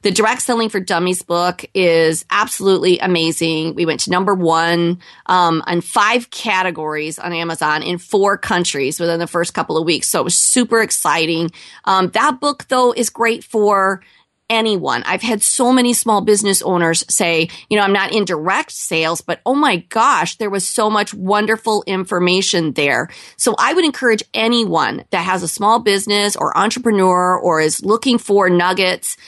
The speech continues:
that book is a tremendous resource. And it is on Amazon. It's at Barnes and Noble.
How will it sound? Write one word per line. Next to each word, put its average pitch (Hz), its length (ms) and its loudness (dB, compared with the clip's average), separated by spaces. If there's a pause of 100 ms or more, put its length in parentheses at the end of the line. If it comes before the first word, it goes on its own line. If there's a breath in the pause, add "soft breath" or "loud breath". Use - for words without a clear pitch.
(240 loud breath)
that 202 200 0
book 208 300 -4
is 190 260 -4
a 180 80 -2
tremendous 180 1160 0
resource. 165 840 -4
And 160 480 0
it 180 260 0
is 156 520 2
on 160 300 0
Amazon. 196 680 0
It's - 160 -4
at - 140 -4
Barnes 143 240 -2
and 170 80 -4
Noble. 170 480 0